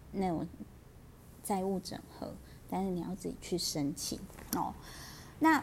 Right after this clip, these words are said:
这个债务的部分，我后面会在这一本书有提到，然后我会跟大家分享，因为这是实务上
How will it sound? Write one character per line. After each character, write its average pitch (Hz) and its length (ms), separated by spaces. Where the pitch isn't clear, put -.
这 320 100
个 302 120
债 269 200
务 269 120
的 240 60
部 233 180
分， 226 220
我 151 80
后 208 220
面 190 240
会 170 560
在 190 240
这 208 140
一 208 40
本 180 180
书 185 160
有 170 240
提 - 300
到， 143 220
然 170 160
后 180 160
我 170 200
会 190 140
跟 175 200
大 165 120
家 170 140
分 160 280
享， 147 240
因 156 100
为 214 80
这 208 140
是 202 100
实 185 200
务 175 120
上 175 320